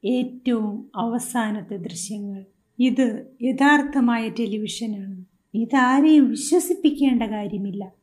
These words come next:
പരാജിതരായവരും ദുഷ്ടന്മാരും ഈ ദൃശ്യങ്ങൾ വന്നിട്ട് "ഞങ്ങളെ കാണിക്കാത്തതെന്താ, ഞങ്ങളോട് പറയാത്തതെന്താ" എന്ന് നമ്മെ ചൂണ്ടിക്കാണിക്കേണ്ട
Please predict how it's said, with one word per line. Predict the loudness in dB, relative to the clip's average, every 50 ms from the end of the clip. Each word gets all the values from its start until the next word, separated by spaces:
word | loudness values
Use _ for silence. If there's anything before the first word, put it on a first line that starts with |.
| _ _ _ _ 0
പരാജിതരായവരും | 0 2 4 6 6 6 6 6 6 6 6 6 6 4 4 4 2 2 2 2 2 2 2 0 0 -4 -8 _ 0
ദുഷ്ടന്മാരും | 2 2 2 2 -2 2 4 8 8 8 8 8 6 4 4 2 0 0 -2 -4 -8 -14 _ _ _ _ _ _
ഈ | 6 8 8 8 6
ദൃശ്യങ്ങൾ | 4 2 2 0 2 6 6 8 10 8 8 6
വന്നിട്ട് | 6 4 4 4 4 2 2 0 -2 -2 -2 -2 -6 -12 _ _ _ _ _ 0
"ഞങ്ങളെ | 2 4 6 8 8 8 8 6 2 2
കാണിക്കാത്തതെന്താ, | 2 2 4 6 6 4 6 4 2 2 4 2 0 0 0 0 0 -2 -2 -6 -8 -12 -18 _ _ _ _ 0
ഞങ്ങളോട് | 2 4 6 6 6 6 6 4 2 2 2
പറയാത്തതെന്താ" | 2 2 2 2 2 2 2 0 0 0 0 2 2 0 0 0 -2 -4 -8 -12 _ _ -4
എന്ന് | -2 0 2 2 0 -2 -4 -8 -14 _ _ _ -2 0
നമ്മെ | 2 4 6 6 6 4
ചൂണ്ടിക്കാണിക്കേണ്ട | 2 2 4 6 6 6 6 4 2 2 0 0 2 2 0 0 -2 -4 -2 -2 0 0